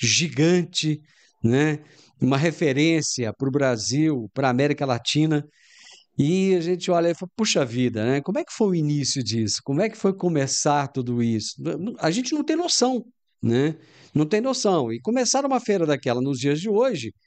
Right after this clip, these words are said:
já não é fácil. Eu fico imaginando naquela época, lá em noventa e quatro, né? Como é que foi o desafio? Você que fazia eventos menores, de repente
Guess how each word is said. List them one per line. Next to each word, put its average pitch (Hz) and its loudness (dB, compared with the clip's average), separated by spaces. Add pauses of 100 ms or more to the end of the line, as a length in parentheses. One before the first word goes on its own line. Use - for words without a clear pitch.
(140)
já 170 2
não 254 -2
é 269 -2
fácil. 160 2
Eu 135 -8
fico 247 -6
imaginando 277 0
naquela 302 0
época, 185 0
lá 175 -2
em 240 -6
noventa 196 -4
e 156 -2 (100)
quatro, 127 -2 (500)
né? 123 4
Como 135 -6
é 190 -2
que 190 -12
foi 175 2
o 151 -4
desafio? 139 -2
Você 127 0
que 185 -12
fazia 143 0 (360)
eventos 147 0
menores, 175 2 (380)
de 123 2
repente 185 0